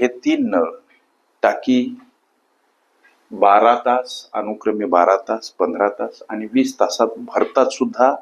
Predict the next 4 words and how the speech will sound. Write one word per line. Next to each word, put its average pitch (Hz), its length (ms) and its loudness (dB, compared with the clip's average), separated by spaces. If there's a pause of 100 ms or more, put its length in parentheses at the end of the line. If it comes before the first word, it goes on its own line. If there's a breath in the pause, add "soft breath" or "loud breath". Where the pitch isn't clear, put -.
(160)
आणि 104 180 -4 (140)
तेवढ्याच 123 520 2 (100)
तासात 92 340 -2 (1300)
अनुक्रमे 104 560 2